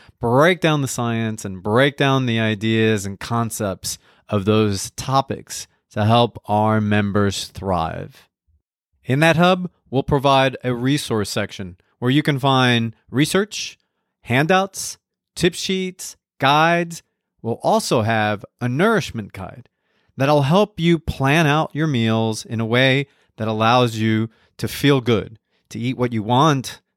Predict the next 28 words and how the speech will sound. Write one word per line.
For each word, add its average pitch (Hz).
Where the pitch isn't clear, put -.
as 107
well 110
as 98
what 101
you 98
need. 87
One 135
of 120
the 110
best 151
parts 208
is 123
that 123
we're 135
gonna 196
provide 120
opportunities 117
for -
you 120
to 110
network, 110
for -
you 127
to 120
meet 139
other 135
community 165
members, 131